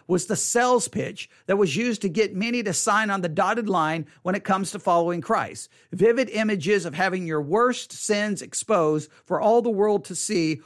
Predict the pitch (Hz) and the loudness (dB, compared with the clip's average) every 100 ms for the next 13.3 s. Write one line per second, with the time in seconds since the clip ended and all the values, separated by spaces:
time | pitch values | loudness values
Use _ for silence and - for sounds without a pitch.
0 | _ 160 160 - - 208 226 233 247 240 | _ -2 -2 0 2 4 6 6 4 2
1 | - _ _ - 226 233 226 220 202 _ | -6 _ _ -4 0 2 2 0 -2 _
2 | _ - 214 - 175 - 98 - _ _ | _ 0 0 0 -4 -4 -6 -8 _ _
3 | _ _ _ _ _ _ _ - 131 156 | _ _ _ _ _ _ _ -10 -4 -2
4 | 208 - _ _ _ _ _ _ _ _ | -4 -8 _ _ _ _ _ _ _ _
5 | _ _ _ - _ _ _ _ _ _ | _ _ _ -20 _ _ _ _ _ _
6 | _ - 170 160 - - - 190 170 - | _ 0 2 2 0 -2 0 2 0 -2
7 | 160 190 165 - 240 240 190 202 214 - | -4 -2 -2 2 2 2 0 0 0 -2
8 | 147 139 139 165 - _ - 175 175 - | -6 -2 -2 -2 -4 _ -4 -2 0 0
9 | 226 247 277 262 233 220 185 - 180 - | 2 0 0 0 -2 -2 -4 0 0 -2
10 | 175 131 - 185 131 139 151 _ _ - | -8 -6 -2 -2 -2 -6 -10 _ _ -6
11 | 147 143 175 190 180 214 226 196 - 202 | -2 0 0 -2 0 0 0 -2 -2 -4
12 | 196 202 180 165 - 180 277 262 185 - | 0 0 0 -2 -2 0 2 2 2 -2
13 | 110 - - | -6 -6 -10